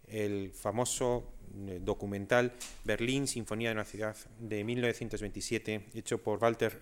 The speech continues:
Ruttmann, y que, como se verá, pues,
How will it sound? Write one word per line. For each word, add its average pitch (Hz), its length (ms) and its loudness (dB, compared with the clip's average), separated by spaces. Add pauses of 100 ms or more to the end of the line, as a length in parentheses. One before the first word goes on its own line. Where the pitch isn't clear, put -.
(120)
Ruttmann, 123 440 0 (560)
y 143 120 -4
que, 127 300 2
como 101 380 -4
se 120 160 0
verá, 113 280 4 (240)
pues, - 400 -8